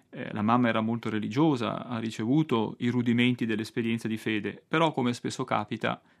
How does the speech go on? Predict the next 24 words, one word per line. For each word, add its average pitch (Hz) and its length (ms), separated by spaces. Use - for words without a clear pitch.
si - 140
è - 20
giovani 135 540
e 117 140
si 113 120
sta 117 160
bene, 117 440
è 117 220
chiaro 117 260
che 107 340
si - 240
vive 131 220
un 123 100
po' 120 220
come 143 320
se 117 360
Dio 113 260
non 110 120
ci - 120
fosse. 101 500
E 143 540
in 131 100
questa 156 220
esperienza 151 800